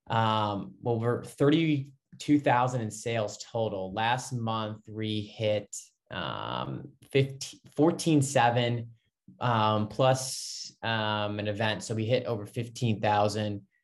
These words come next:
um, in sales, um, for a month. I think that would be hard to repeat for the upcoming month 'cause we had a lot of publicity last month. But if we could run at a, let's see, fifteen thousand a month,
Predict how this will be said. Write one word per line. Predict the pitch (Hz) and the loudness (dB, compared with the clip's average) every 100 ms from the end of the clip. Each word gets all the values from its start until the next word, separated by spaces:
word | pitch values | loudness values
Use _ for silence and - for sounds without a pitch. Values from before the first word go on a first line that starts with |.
| _ _ - | _ _ -2
um, | 104 92 58 55 - - _ _ _ | 0 0 -4 -6 -14 -20 _ _ _
in | 120 117 113 | 0 0 0
sales, | - 107 107 107 104 98 - - _ - | 2 2 4 4 2 -2 -8 -12 _ -8
um, | 95 90 87 | -4 -2 -4
for | 110 120 107 | -2 2 2
a | |
month. | 104 107 104 98 - | 2 2 0 -2 -2
I | 123 | -2
think | 123 151 139 | 0 0 2
that | 131 123 | 4 4
would | 123 107 | 2 -2
be | 110 | -4
hard | 101 - 110 117 120 | -6 0 2 2 2
to | |
repeat | 135 135 131 123 - _ | 0 0 -2 -4 -6 _
for | 120 | -2
the | 101 | 0
upcoming | 101 - 135 135 | 0 0 2 4
month | 135 135 | 4 2
'cause | 123 | 0
we | 107 | 0
had | 107 101 | 2 2
a | |
lot | 101 101 | 0 -2
of | |
publicity | - 101 95 92 120 127 | -4 -8 -8 -6 0 4
last | 131 131 131 | 6 4 2
month. | 131 131 127 _ _ _ _ _ _ - | 0 0 -2 _ _ _ _ _ _ 2
But | 127 | 2
if | 127 | 4
we | 147 | 4
could | 147 143 | 4 2
run | 120 120 117 117 101 | 4 4 4 2 0
at | 113 | 0
a, | 113 104 104 - _ _ _ _ - _ _ _ | 0 -2 -4 -10 _ _ _ _ -20 _ _ _
let's | 135 | -2
see, | 135 | 2
fifteen | 120 143 - 156 | 4 2 4 4
thousand | 139 123 127 | 6 4 4
a | 117 | 2
month, | 110 113 113 | 2 0 -2